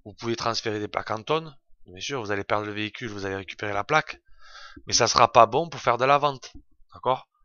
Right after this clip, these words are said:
Là, on veut faire de la vente. Là, on fait avec une Elegi Custom Retro.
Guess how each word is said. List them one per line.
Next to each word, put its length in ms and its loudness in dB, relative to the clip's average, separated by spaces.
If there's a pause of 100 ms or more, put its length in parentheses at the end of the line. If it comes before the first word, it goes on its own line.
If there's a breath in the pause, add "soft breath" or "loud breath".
(140)
Là, 140 6
on 40 0
veut 120 -6
faire 180 4
de 60 2
la 140 10
vente. 280 0
Là, 200 2
on 60 -6
fait 280 -2
avec 260 -2
une 120 -12
Elegi 360 -8
Custom 320 -8
Retro. 440 -6